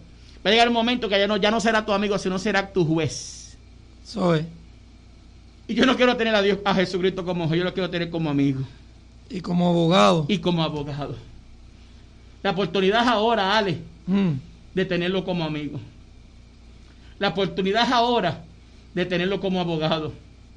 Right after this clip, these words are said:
Speaker 1: En una ocasión, y con esto yo voy terminando, había una joven que había cometido muchos delitos de pecado. Se fue a la prostitución,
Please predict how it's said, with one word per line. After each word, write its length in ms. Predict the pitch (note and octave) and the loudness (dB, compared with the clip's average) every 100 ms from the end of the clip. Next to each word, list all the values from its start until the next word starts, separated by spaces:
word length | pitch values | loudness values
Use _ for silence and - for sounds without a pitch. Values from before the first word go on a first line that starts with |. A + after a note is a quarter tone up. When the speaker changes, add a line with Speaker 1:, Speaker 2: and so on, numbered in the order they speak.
| - - - - - - - - - | -20 -20 -20 -20 -20 -20 -20 -20 -6
Speaker 1:
En 140 | F#3+ | -4
una 160 | C#4 D#4+ | -2 -2
ocasión, 420 | C4+ - C4 B3+ | -2 0 2 2
y 80 | B3 | 2
con 140 | G3 | 0
esto 160 | A3 B3 | 0 0
yo 120 | A#3+ | 2
voy 120 | A#3 | 2
terminando, 600 | A3+ G#3+ F#3+ G3 D#3 C#3+ - - - - - - - - - - - - - - - - - G#3+ | 4 4 4 0 -4 -10 -16 -20 -20 -20 -20 -20 -20 -20 -20 -20 -20 -20 -20 -20 -20 -20 -8 -2
había 160 | A3 C4+ | -2 0
una 160 | D#4+ | 2
joven 640 | D4 C#4 D4 B3 D#3 C3 - - - - - - - - - - - - - - - - - - - - - - - - - | 6 6 6 4 2 -4 -10 -20 -20 -20 -20 -20 -20 -20 -20 -20 -20 -20 -20 -20 -20 -20 -20 -20 -20 -20 -20 -20 -20 -20 -6
que 60 | A3+ | 2
había 220 | A3+ D4 | 4 4
cometido 580 | D#4+ D#4 C#4+ E4 D#4 - | 4 4 2 4 2 2
muchos 380 | C#4+ F#4+ G4+ E4 | 2 4 8 8
delitos 300 | C4+ C4+ C#4+ | 8 4 6
de 100 | C#4+ | 4
pecado. 500 | C#4 B3+ G3 E3+ D#3 - - - - - - | 4 0 0 -2 -4 -12 -18 -20 -20 -20 -10
Se 200 | C4 G3+ | -4 -2
fue 120 | B3 | 2
a 80 | A3+ | 2
la 40 | |
prostitución, 1160 | A3 G#3+ G#3 G#3 G3 - G3 F3+ F3+ F3+ F#3 | 0 -4 -4 -8 -8 -6 -2 0 2 0 -4